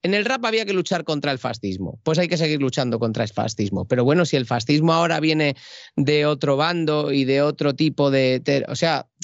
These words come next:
que puedes tener tus ideas, pero coño, si uno que se acerca a tus ideas teóricamente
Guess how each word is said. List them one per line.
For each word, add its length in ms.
que 120
puedes 400
tener 300
tus 220
ideas, 300
pero 280
coño, 240
si 160
uno 240
que 140
se 180
acerca 560
a 100
tus 220
ideas 280
teóricamente 840